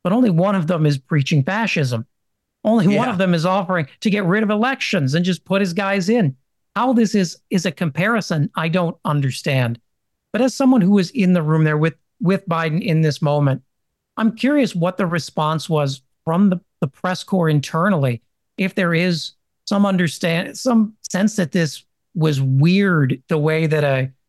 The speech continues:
Speaker 1: special prosecutor opined essentially on a president's mental fitness far outside of his expertise, or if everyone's just eating this up.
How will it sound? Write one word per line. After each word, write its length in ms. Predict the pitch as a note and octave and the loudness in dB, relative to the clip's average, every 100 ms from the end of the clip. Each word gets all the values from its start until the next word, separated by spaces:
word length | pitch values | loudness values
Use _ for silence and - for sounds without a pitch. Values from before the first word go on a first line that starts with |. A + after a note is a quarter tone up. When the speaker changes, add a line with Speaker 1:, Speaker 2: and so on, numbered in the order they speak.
| _ | _
Speaker 1:
special 240 | - F#3 G3+ | -6 -4 -2
prosecutor 800 | E3+ E3+ - F3+ F3+ E3 D#3 - | -2 -4 -4 -2 0 2 0 0
opined 680 | D#3+ - D3+ D#3+ F3 F3 | -2 -4 -4 -2 0 0
essentially 640 | D3+ - C#3+ C#3+ C#3+ C3+ C3 _ _ - | 0 -2 -2 0 0 0 -2 _ _ -6
on 100 | E3 | -4
a 40 | |
president's 540 | D3 E3+ E3 E3+ D#3+ - | -2 -4 -2 0 0 0
mental 300 | D#3 E3 C#3 | -2 -2 -6
fitness 500 | - E3+ D#3+ C#3+ - _ - | -6 -2 0 0 -4 _ -4
far 260 | D3 F#3+ | 0 0
outside 440 | E3+ E3 - D3+ D3 | -2 -4 -4 -4 -2
of 80 | C#3+ | 0
his 140 | C#3+ | -2
expertise, 760 | C#3+ - C#3 - F3 D3+ - - _ _ _ | -4 -6 -10 -2 0 0 -4 -16 _ _ _
or 160 | G#3 G#3 | -4 -2
if 80 | G#3 | 0
everyone's 340 | A#3+ B3 G3 | 2 2 2
just 200 | G#3+ - - | 0 -4 -2
eating 300 | E3 F3 D#3+ | 0 2 4
this 180 | D3 C#3 | 2 0
up. 260 | C#3+ - | -4 -4